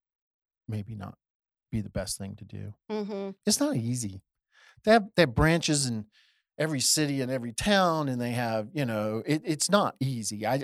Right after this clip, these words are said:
Speaker 1: I, I just
Speaker 2: It's,
Speaker 1: do
Speaker 2: that's the
Speaker 1: want
Speaker 2: truth.
Speaker 1: it, I do wanna recognize and
Speaker 2: Absolutely.
Speaker 1: and rainmakers are very, very valuable, but they have to be rainmakers that don't ask for people's,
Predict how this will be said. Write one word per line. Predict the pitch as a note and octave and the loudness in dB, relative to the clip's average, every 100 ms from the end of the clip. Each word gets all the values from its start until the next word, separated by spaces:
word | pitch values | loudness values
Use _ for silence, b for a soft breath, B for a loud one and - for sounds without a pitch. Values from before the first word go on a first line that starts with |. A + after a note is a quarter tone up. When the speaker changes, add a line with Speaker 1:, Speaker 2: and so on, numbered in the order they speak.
| - | 4
Speaker 1:
I, | D3 D#3+ - C#3+ | 4 2 -2 2
I | |
just | D3 G3 - | 6 6 6
Speaker 2:
It's, | |
Speaker 1:
do | F3 | 4
Speaker 2:
that's | D#3+ C#3+ | 4 4
the | |
Speaker 1:
want | D3+ - - | 2 2 -4
Speaker 2:
truth. | F#3 F#3 F#3+ - | -4 -4 -4 0
Speaker 1:
it, | D3+ - _ - | 0 -2 _ 0
I | |
do | C#3 E3 E3 | 4 6 6
wanna | D3+ | 4
recognize | C3 C#3 C3 A2+ A2+ A2 G#2 G#2+ - | 4 4 2 -4 -6 -6 -6 -8 -2
and | A3+ | -2
Speaker 2:
Absolutely. | G#3+ - G#3 G#3 - - D3 | -2 -6 -6 -6 -6 -6 0
Speaker 1:
and | D3 D3 | 0 2
rainmakers | F#3 G#3 D#3 C3+ C3 B2 | 2 2 0 -2 -4 -4
are | |
very, | A2+ C3+ B2+ | -2 -2 -2
very | C3 C3 A#2 | -2 -4 -2
valuable, | A#2 B2+ A#2+ G2+ G#2 | 0 0 -2 -6 -6
but | A2 G#2+ | -6 -2
they | A2+ A2 | 0 0
have | A#2 A2 - | 0 -2 -6
to | |
be | G#2+ G2+ | -8 -6
rainmakers | G#2+ A2 G#2 G2 G2+ G2+ | -6 -6 -6 -8 -8 -10
that | F#2 | -8
don't | G2 F#2+ | -8 -8
ask | F#2 - | -10 -10
for | - | -10
people's, | - G#2+ F#2 G2 - | -10 -10 -10 -10 -10